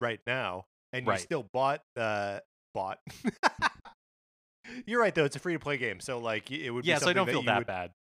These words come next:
Speaker 1: Right, you would discover, uh, having spent no money. Like, "Oh, this
Speaker 2: Exactly.
Speaker 1: actually isn't cross,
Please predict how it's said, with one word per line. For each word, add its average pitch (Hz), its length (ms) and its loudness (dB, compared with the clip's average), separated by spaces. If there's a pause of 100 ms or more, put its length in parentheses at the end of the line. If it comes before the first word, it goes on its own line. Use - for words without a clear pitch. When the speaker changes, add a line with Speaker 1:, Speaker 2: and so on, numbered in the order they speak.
(160)
Speaker 1:
Right, 117 160 2
you 127 180 -4
would 143 140 -4
discover, 131 840 2 (120)
uh, 135 60 -4
having 117 380 0
spent 113 280 -6
no 107 100 -2
money. 92 440 -8 (560)
Like, 156 60 0
"Oh, - 20 2
this 113 80 0
Speaker 2:
Exactly. 110 400 0
Speaker 1:
actually 117 320 -6
isn't 98 260 -8
cross, 95 340 -6